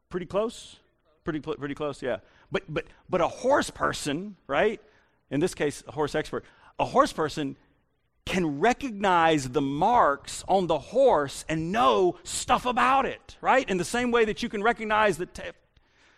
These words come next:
try the next one. What are these? Hold on, hold on, hold on. Wh-, give me more details. What are they?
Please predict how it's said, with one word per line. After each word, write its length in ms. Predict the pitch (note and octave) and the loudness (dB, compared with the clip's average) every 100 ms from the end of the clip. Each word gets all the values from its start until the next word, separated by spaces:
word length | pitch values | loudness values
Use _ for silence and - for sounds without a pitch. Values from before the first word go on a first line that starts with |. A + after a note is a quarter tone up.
| _ - | _ 0
try 160 | A3+ | 2
the 80 | A#3 | 4
next 260 | G#3 A3+ A#3 | 2 0 -6
one. 300 | B3+ B3 A3+ _ - _ _ _ _ _ _ _ _ _ _ _ _ C3+ C#3 _ C#3 B2+ A#2+ A#2 A2+ _ _ _ _ _ _ _ _ _ | -8 -8 -12 _ -20 _ _ _ _ _ _ _ _ _ _ _ _ _ _ _ _ _ _ _ _ _ _ _ _ _ _ _ _ _
What 120 | E3+ | 0
are 40 | F3 | 2
these? 440 | G#3 A#3 - - _ _ _ _ _ _ _ _ _ _ _ _ _ | 2 2 -4 -12 _ _ _ _ _ _ _ _ _ _ _ _ _
Hold 120 | - F3+ | 4 4
on, 120 | D#3 | 6
hold 160 | E3+ | 4
on, 100 | C#3+ | 4
hold 160 | C#3 A2 | 2 0
on. 140 | B2+ C#3 | -6 -12
Wh-, 320 | - _ B2+ | -12 _ -6
give 100 | G3 | -2
me 80 | F#3 | 0
more 180 | F3 | 0
details. 760 | C3 E3 - C3+ G#2 - - - _ _ _ _ _ _ _ _ _ _ _ - | -2 -4 -4 -2 -4 -6 -16 -20 _ _ _ _ _ _ _ _ _ _ _ -2
What 120 | E3+ | 4
are 140 | G3+ | 4
they? 240 | A#3 A#3+ | 4 0